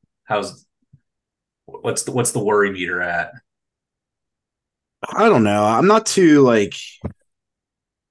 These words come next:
Speaker 2: I'm not too worried about it. I think the volume's there. It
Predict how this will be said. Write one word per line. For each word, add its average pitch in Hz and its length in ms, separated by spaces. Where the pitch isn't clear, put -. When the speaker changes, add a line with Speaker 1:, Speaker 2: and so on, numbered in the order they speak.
Speaker 2:
I'm 160 140
not 208 180
too 170 260
worried 135 360
about 104 380
it. 104 80
I 104 100
think 151 400
the 120 120
volume's 123 640
there. 131 380
It - 120